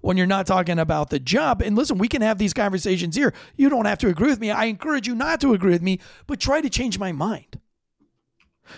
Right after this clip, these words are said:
Try to change my mind on this, but this is where my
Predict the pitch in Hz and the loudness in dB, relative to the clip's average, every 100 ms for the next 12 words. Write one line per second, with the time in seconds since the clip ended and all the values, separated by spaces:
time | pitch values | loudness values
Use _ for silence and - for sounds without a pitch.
0 | - 247 311 262 277 214 214 170 208 302 | -2 2 4 4 2 4 4 4 2 2
1 | 220 160 151 156 180 - 196 156 247 240 | 2 0 0 0 0 -2 -2 0 0 0
2 | 185 226 208 180 180 220 220 | 2 2 0 0 0 0 0